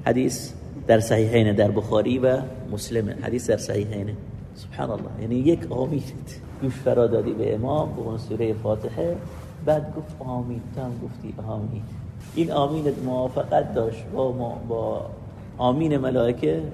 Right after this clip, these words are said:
الله جل و علا گناهان ما قبلت رو می‌آمرزه. پاداش، اجر. الله جل و علا این چنین پاداشی برات گذاشته، گناهانت بخشیده بشه. رفتن به سوی مسجد آدابی داره. از جمله اون آداب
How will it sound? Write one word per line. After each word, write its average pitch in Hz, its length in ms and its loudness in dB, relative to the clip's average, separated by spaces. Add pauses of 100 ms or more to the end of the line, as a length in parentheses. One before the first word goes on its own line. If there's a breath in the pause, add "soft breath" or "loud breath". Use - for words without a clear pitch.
(160)
الله 123 340 2
جل 120 200 0
و 113 100 4
علا 120 220 2
گناهان 113 480 2
ما 104 160 0
قبلت 107 440 -2
رو 101 180 -4
می‌آمرزه. - 500 -8 (640)
پاداش، - 440 -2
اجر. - 280 -4 (840 loud breath)
الله 107 240 2
جل 104 200 2
و 101 80 2
علا 120 160 2
این 139 100 4
چنین 113 200 -2
پاداشی 113 460 2
برات 120 280 2
گذاشته، 107 320 0
گناهانت 143 500 2
بخشیده 117 440 -2
بشه. - 240 -8 (720)
رفتن 151 260 6
به 151 180 6
سوی 151 200 4
مسجد 123 520 4 (680)
آدابی 123 480 6
داره. 104 340 0
از 113 140 -4
جمله 113 200 0
اون 107 140 0
آداب 104 480 4